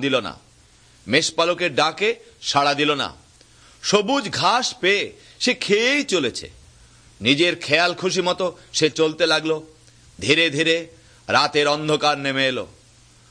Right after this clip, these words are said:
তখন সেই অবস্থায় মেষটি বুঝতে পারল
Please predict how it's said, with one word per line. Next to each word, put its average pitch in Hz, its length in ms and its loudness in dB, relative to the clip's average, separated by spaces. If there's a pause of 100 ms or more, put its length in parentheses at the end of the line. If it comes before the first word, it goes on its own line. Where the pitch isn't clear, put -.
(140)
তখন 160 500 2
সেই 170 280 0
অবস্থায় 170 580 -2 (520)
মেষটি 147 380 0
বুঝতে 143 340 0
পারল 170 280 0